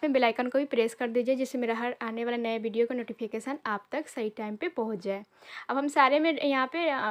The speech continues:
रफल बना लिए हैं, चुन्नट कर लिए हैं। उसके बाद हम यहाँ पे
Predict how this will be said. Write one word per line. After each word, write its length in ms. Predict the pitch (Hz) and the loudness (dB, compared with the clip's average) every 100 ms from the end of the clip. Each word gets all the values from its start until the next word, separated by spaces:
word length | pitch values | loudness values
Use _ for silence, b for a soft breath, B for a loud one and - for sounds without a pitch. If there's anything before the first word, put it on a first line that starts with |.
| 226 - 233 233 | -2 -4 -2 -2
रफल 200 | 233 277 | 0 0
बना 260 | 247 240 | 4 4
लिए 200 | 262 262 | 4 2
हैं, 140 | 269 370 | 0 -2
चुन्नट 360 | 285 240 240 | 0 0 0
कर 180 | - 254 | 0 -2
लिए 220 | 262 254 | 0 0
हैं। 180 | 277 392 - B B | 0 -2 -8 B B
उसके 220 | 277 - | -8 -2
बाद 120 | 302 311 | 0 2
हम 160 | 311 | 2
यहाँ 300 | 294 277 254 | 2 2 2
पे 140 | 339 | 2